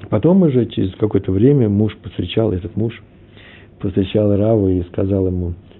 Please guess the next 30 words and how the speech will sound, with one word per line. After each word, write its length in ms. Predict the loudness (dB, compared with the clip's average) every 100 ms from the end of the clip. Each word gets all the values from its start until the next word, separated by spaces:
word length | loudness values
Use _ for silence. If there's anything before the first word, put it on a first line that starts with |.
| -10
э, 140 | -8 -8
что 160 | -6
он 100 | -4
ему 180 | -2 -4
очень 220 | -6 -6
благодарен, 600 | -6 -4 -2 -2 0 -2
и 140 | -4 -6
жена 220 | -4 -4
ему 140 | -2 -2
очень 280 | -4 -6 -6
благодарна, 580 | -4 -2 0 2 0 -6 -20 -20 -20 -20 -20 -8
потому 180 | -4
что 120 | 0 2
он 80 |
прекратил 480 | 2 0 2 2 0
ссоры 320 | 2 4 6 4
в 60 |
его 200 | 4 4
доме. 340 | 4 2 0 -6 -14 -10
А 80 | -4
чем 180 | 0 2
прекратил? 500 | 2 2 2 0 -4 -10 -20 -20 -16 -6
Тем, 160 | -6
что 200 | -2 -4
молча 460 | -2 -2 -4 -4 -10
отведал 520 | -8 -4 -2 -4 -6 -14 -20 -10
еды 240 | -6 -4 -4
за 160 | -4
их 140 | -6 -8
столом. 340 | -10 -8 -10